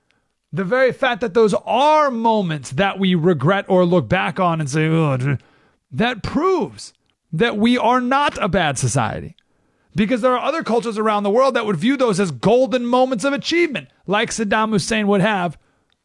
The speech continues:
with Abu Ghraib. He looks at that and says, "Job well done." We look at that and go, "Oh, no," ter-, right? That's not, so that's proof that we are good because we have an ideal that we try to achieve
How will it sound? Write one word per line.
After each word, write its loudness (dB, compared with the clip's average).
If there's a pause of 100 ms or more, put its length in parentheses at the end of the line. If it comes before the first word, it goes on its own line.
(680)
with 0
Abu 2
Ghraib. -4 (500)
He 0
looks 0
at 0
that 2
and -6
says, 2 (200)
"Job -2
well 2
done." -4 (280)
We 2
look 2
at 0
that 2
and -4
go, 0
"Oh, -8
no," -8
ter-, -14
right? -2 (300)
That's 0
not, -6
so 0
that's 2
proof 0
that 0
we 2
are 2
good 0 (1300)
because 0
we 4
have 2
an 0
ideal 2
that 2
we 2
try 0
to 4
achieve -4